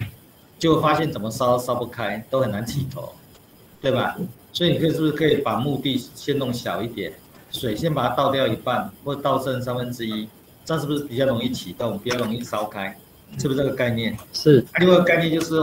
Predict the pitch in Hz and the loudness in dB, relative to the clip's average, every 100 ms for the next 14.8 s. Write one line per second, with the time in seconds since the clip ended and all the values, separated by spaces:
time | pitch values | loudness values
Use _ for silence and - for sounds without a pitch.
0 | 156 170 156 110 - 160 165 127 117 104 | 0 0 0 0 -2 -2 0 0 0 -2
1 | - 113 127 - 135 135 123 104 151 131 | -2 -2 -2 -6 -6 -4 -2 -4 -8 -8
2 | 107 95 - - 135 135 - - 104 135 | -8 -8 -8 -8 -8 -8 -12 -10 -6 -4
3 | 131 123 120 117 101 - - - - 151 | -2 -2 -2 -2 -6 -10 -16 -20 -8 -2
4 | 151 156 147 143 143 160 151 - 110 - | 0 0 -2 -4 -4 -4 -2 -4 -6 -8
5 | - - - 165 131 123 120 147 117 117 | -20 -20 -2 0 0 -2 -2 -2 -2 -2
6 | 131 127 123 139 - - - - - - | -2 -2 -2 -4 -6 -12 -20 -20 -6 0
7 | 165 175 180 151 - 123 120 113 160 143 | 2 4 4 4 2 0 0 0 2 2
8 | 143 147 120 - - 120 101 - 131 135 | 0 0 -2 -4 -4 -2 -2 -2 -2 0
9 | 120 101 - 120 101 - - - - - | 0 -4 -4 -4 -4 -10 -20 -20 -20 -20
10 | - - - - 135 127 147 151 175 - | -20 -20 -20 -12 0 4 4 4 4 2
11 | - - 120 110 151 147 147 135 107 - | -4 -4 -2 0 2 4 6 4 0 -4
12 | - - - - - - 165 156 120 - | -10 -14 -20 -20 -12 -4 0 2 2 0
13 | 143 - 131 131 131 107 - - - 147 | 0 0 0 0 0 -4 -6 -14 -8 -4
14 | 147 147 123 120 107 95 135 127 | -2 -2 -2 -2 -6 -6 -2 -2